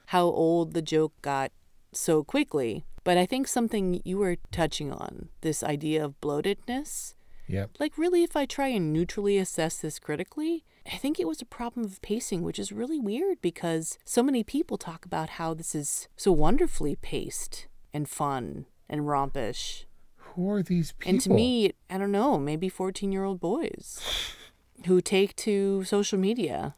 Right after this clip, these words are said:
Speaker 1: and who hype this up to, you know, zeitgeist status so much so that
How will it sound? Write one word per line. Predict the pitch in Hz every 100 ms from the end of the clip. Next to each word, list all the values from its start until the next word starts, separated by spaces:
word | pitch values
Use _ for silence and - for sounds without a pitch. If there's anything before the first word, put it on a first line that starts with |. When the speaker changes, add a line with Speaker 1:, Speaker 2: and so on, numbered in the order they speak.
| -
Speaker 1:
and | 151 147 147
who | 175 156
hype | 170 175 -
this | 175 -
up | 185 180 - -
to, | 180 165 156 151 147 147 -
you | 165
know, | 151 151 151
zeitgeist | 160 160 175 170 -
status | 208 240 147
so | - 147
much | 139 143
so | - 143 139
that | 135